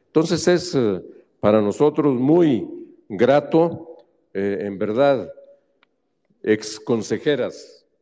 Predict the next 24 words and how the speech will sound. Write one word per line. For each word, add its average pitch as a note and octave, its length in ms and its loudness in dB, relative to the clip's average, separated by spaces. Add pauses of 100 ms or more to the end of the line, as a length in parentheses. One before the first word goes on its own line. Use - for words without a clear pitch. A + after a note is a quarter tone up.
(160)
ex - 260 -6
consejeros, C3 800 -2
ex A#2 200 -4
director, A#2 800 -2 (600)
eh, A2+ 80 -6
del G2+ 420 -2
registro, D3+ 640 -2 (240)
que A2+ 100 0
ustedes B2+ 440 0
hayan B2+ 240 0
aceptado A#2+ 560 -2
dar A2+ 420 -4 (420)
un - 200 -4
paso B2 280 0
adelante B2 920 -2 (260)
y G2 680 0 (500)
decirle D3 420 2
al C3+ 140 2
país C#3+ 380 2
que - 100 -8
están B2+ 340 -6
dispuestos C3 800 -4
a F#2 80 -8
jugársela, G2 1000 0